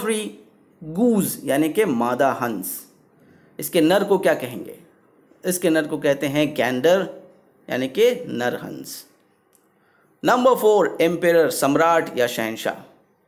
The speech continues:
मादा क्या कहलाती है? मादा को कहते हैं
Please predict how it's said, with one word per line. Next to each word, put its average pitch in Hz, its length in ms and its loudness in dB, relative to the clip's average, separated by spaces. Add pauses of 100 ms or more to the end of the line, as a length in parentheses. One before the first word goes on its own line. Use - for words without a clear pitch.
(400)
मादा 143 360 2
क्या 143 200 0
कहलाती 113 500 -6
है? - 160 -20 (1700)
मादा 143 260 4
को 131 120 -2
कहते 180 300 0
हैं 185 460 -2